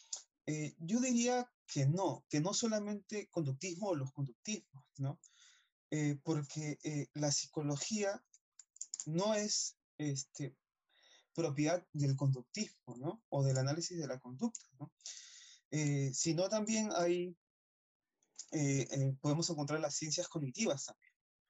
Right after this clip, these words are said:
¿no? Que son, este, otra, digamos, otra aproximación también para, para, eh, eh, conocer, ¿no? Porque hay ya investigaciones de ese lado.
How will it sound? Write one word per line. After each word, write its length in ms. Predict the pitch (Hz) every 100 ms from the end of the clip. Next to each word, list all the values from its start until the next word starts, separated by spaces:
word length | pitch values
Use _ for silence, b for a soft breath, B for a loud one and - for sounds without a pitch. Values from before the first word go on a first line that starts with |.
| _ _
¿no? 220 | - 135 - _ _ _
Que 100 | -
son, 400 | 135 165 170 175 -
este, 540 | 151 135 - 139 127 -
otra, 580 | 151 156 156 143 135 127 _ _ - b b b b b b _ _ _ _ 151
digamos, 300 | 160 175 175
otra 160 | 196
aproximación 680 | 190 147 151 123 - 214 160
también 380 | 139 127 131 127 _ _ _
para, 340 | 139 127 117 - _ _ -
para, 360 | 131 123 - -
eh, 460 | 139 123 123 127 - _ _ _ _
eh, 320 | 143 123 - - _ _ _ _ _ _ _ _ _ _ _ -
conocer, 520 | 165 139 151 151 - _ _
¿no? 160 | - 147
Porque 240 | 139 135
hay 220 | 143 143 139
ya 260 | 135 139 B B B B B
investigaciones 880 | 139 135 - 127 - 156 143 135 143
de 80 | 139
ese 160 | -
lado. 360 | 131 127 127